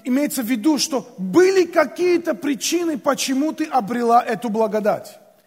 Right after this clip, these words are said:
Ты что-то в своей жизни сделала, почему ты обрела и благодать. Что-то было, какие-то испытания жизни, какие-то моменты жизни,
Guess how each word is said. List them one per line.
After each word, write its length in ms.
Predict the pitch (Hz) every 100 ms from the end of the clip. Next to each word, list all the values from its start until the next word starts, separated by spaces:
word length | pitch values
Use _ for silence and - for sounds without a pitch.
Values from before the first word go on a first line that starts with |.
| _ _ -
Ты 180 | - 381
что-то 520 | - - 392 392 370
в 40 | 285
своей 360 | 320 320 330
жизни 480 | 285 277 320 233 269
сделала, 720 | 208 185 233 370 359 254 208 - - - -
почему 540 | 269 - 269 262 311
ты 160 | 311 311
обрела 540 | 254 208 226 220 226
и 160 | 233 233
благодать. 760 | 214 226 254 262 220 - - - _ _ _ _ _ _ _ _
Что-то 680 | - - - 381 403 392 381
было, 540 | 262 302 392 349 226 - - - _
какие-то 420 | 302 - 370 381
испытания 680 | 330 - 349 - 349 359 311
жизни, 320 | 220 233 190
какие-то 360 | 190 302 349 359
моменты 560 | 349 349 339 349 285 240
жизни, 440 | 208 202 139